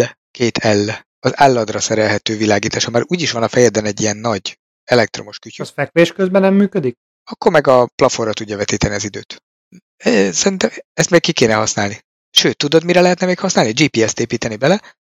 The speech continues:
Speaker 1: és szintén az álladról oda pár lépéssel elét kivetíteni mondjuk a gyalogos G P S útnál, amikor kanyarodni kell, mint a Mercedesnek az ablakra vetítős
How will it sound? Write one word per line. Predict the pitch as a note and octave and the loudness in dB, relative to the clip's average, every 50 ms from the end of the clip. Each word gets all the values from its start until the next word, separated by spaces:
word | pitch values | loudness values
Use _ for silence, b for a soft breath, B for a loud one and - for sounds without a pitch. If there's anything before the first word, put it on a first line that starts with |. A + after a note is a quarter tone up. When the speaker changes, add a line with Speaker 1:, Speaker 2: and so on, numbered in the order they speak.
| _ - | _ 2
Speaker 1:
és | B2 A#2+ A#2+ A#2+ B2 - - | 4 6 6 4 2 0 0
szintén | - - E3 D3 C3+ - B2 A#2 | 2 4 4 4 2 2 0 0
az | A2+ B2 | 2 4
álladról | C3 C3+ D#3+ F3 F3 F3 F#3+ F#3+ F#3+ F#3+ F#3+ F#3+ - - | 4 4 4 2 0 -4 -6 -6 -6 -4 -6 -6 -8 -12
oda | C#3+ B2+ B2+ C3 B2+ B2+ B2+ | -10 -4 -2 0 0 0 -2
pár | - - - D3 B2+ A2 | 0 2 2 2 4 2
lépéssel | A2 A2 - B2 A#2 - - A#2+ A#2+ | 0 -2 -2 -4 -8 -6 -4 0 2
elét | B2 A2+ A2+ A2 - | 2 4 2 2 0
kivetíteni | - - A#2 A2 G2+ - - G#2+ - - A2 G#2+ G#2+ A2 A2 A2 - - | -2 -2 0 0 0 0 -2 -2 -2 -2 -2 -2 -2 -4 -4 -4 -6 -8
mondjuk | A#2+ A2+ G#2+ G#2+ G#2 A2 G#2+ _ - | -14 -18 -18 -18 -18 -20 -20 _ -14
a | A2 G#2+ | -14 -14
gyalogos | G#2+ G#2+ A#2 G#2+ G2+ G2+ G#2 G#2 - | -12 -14 -14 -14 -14 -14 -16 -18 -18
G | - - G#2 | -18 -20 -20
P | - G2+ G#2 G2+ | -16 -14 -14 -12
S | - - | -12 -14
útnál, | A2+ - - A2+ G#2+ | -16 -16 -16 -16 -16
amikor | A2 G#2+ - - A2 - | -16 -16 -20 -20 -20 -20
kanyarodni | - A2 G2 F#2+ F#2+ G2+ - - - | -18 -18 -18 -16 -18 -18 -18 -18 -10
kell, | - A2+ | -6 -6
mint | A2+ A2+ A2 - | -6 -6 -8 -6
a | |
Mercedesnek | C3 A#2+ G2+ F2+ - - G2+ G#2+ G#2 - - A2 - - | -2 -2 -2 0 -2 -4 -4 -4 -4 -4 -4 -8 -10 -10
az | G#2+ G#2 G#2 G#2 G#2 - _ _ - A2+ | -10 -10 -10 -10 -12 -16 _ _ -8 -6
ablakra | A2 - G#2+ - - G#2+ | -6 -6 -8 -8 -8 -8
vetítős | G#2 G#2 - G#2+ G#2 - - A2 - - - - - | -8 -6 -6 -6 -6 -8 -6 -4 -2 -2 -2 -2 -6